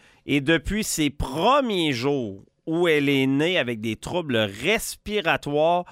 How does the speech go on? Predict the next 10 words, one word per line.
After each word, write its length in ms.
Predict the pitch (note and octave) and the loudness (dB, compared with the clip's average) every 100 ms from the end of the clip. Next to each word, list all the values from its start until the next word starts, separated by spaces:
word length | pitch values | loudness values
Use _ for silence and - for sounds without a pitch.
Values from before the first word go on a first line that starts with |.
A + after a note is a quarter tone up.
| - - _ - | -18 -20 _ -2
que 160 | D3+ | 0
ses 260 | D3 - D3 | 0 0 -2
parents 640 | - G3+ F3 D3+ E3+ F#3+ G3+ | 2 4 4 4 0 -2 -6
se 360 | - - C3+ | -10 0 0
battent 460 | G#2+ G2+ D3 F3 - _ | 0 2 4 4 0 _
contre 600 | F3 G3+ A3 G3 C#3+ C#3 | 2 4 4 0 0 0
le 100 | C3+ | 0
système 640 | - - A2+ - D#3+ D#3 | -4 -6 -8 -2 0 0
de 140 | C#3+ A#2 | -2 -2
santé 520 | - A#2 G2+ D3+ | -2 -2 -2 -6